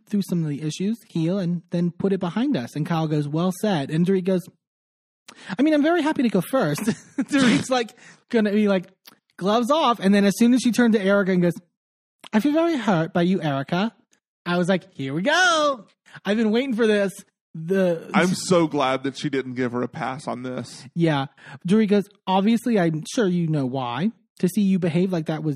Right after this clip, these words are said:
Speaker 1: deeply hurtful." And then we get the footage from BravoCon when the question was asked about who do you think is the next to bre-, uh, break up in your friend group. And Erica being like, "I don't wanna answer that." And then just stomping onto the stage and going,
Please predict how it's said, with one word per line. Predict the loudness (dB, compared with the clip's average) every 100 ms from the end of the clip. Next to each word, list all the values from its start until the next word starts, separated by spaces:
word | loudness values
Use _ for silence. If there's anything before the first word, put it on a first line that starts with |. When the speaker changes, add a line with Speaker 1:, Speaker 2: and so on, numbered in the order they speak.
| -4
Speaker 1:
deeply | -2 0 0 0
hurtful." | 0 0 -2
And | -2 -2
then | -2
we | -4
get | -6 -8
the | -12
footage | -6 0 2 2 0
from | -4 -8 -10 _ _ _
BravoCon | 0 2 2 0 0 2 2 2
when | 0 -2 -6 -12
the | -4 -2 -2 -6 -2
question | -2 0 -2
was | -2
asked | -4 -4 -6
about | -6 -4
who | -4
do | -4
you | -4
think | -4 -6
is | -6
the | -6
next | -6 -8
to | -12
bre-, | -10 -10 -8
uh, | -8 -8
break | -10 -10 -8
up | -10 -8
in | -8
your | -6
friend | -6 -4 -2
group. | -4 -4 -10 -20 -20 -12
And | -6 -4 -4 -8 -18 -4
Erica | -2 0 0
being | -2
like, | -4 _
"I | -4 -2
don't | 0
wanna | 0 0
answer | -2 -2 -4 -6 -8 -8
that." | -8 -10 -14 -20 -4
And | 0
then | 0
just | 0 -4 -2
stomping | -2 0 -2 -4
onto | -4 -4
the | -4
stage | -4 -4
and | -4
going, | -4 -4